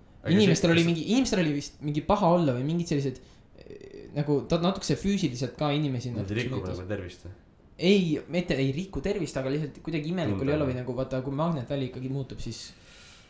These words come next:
Speaker 2: ma ei tea, kas gravitatsioon muutus ka natukese või muutus
Speaker 1: Ma ei tea.
Speaker 2: kas kergemaks või tugevamaks, aga
Speaker 1: Pigem see, see vist seda ikka niimoodi ei mõjuta.
Speaker 2: Ma, ma ei oska,
Speaker 1: Jaa,
Speaker 2: võib
Speaker 1: jah.
Speaker 2: ju väga vabalt, sest kaks magnetit.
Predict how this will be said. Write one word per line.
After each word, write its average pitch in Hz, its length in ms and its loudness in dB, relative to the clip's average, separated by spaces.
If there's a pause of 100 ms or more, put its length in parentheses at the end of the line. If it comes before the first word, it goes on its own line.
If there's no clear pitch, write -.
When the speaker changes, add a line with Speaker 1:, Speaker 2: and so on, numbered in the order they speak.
(100)
Speaker 2:
ma 139 80 0
ei 139 80 4
tea, 135 80 0
kas - 80 -8
gravitatsioon 143 560 0
muutus 123 320 -6
ka 160 80 0
natukese 139 420 -6
või 113 220 -4
muutus - 240 -12
Speaker 1:
Ma 73 80 -10
ei 71 80 -14
tea. 87 160 -12 (160)
Speaker 2:
kas - 140 -12 (100)
kergemaks 117 400 -6
või 104 160 -14
tugevamaks, 110 400 -8
aga 117 160 -8
Speaker 1:
Pigem 107 320 -8
see, 104 240 -2 (160)
see 95 160 -2
vist - 320 -14
seda 82 240 -4
ikka 85 160 -10
niimoodi 76 380 -8
ei - 100 -16
mõjuta. 85 300 -14 (440)
Speaker 2:
Ma, 135 140 -4 (240)
ma 160 100 0
ei 165 80 0
oska, 156 220 -4
Speaker 1:
Jaa, 104 240 -10
Speaker 2:
võib 143 160 -2
Speaker 1:
jah. - 100 -4
Speaker 2:
ju 117 80 -8
väga 120 220 -8
vabalt, - 240 -10
sest - 100 -18
kaks 120 160 -16
magnetit. - 520 -14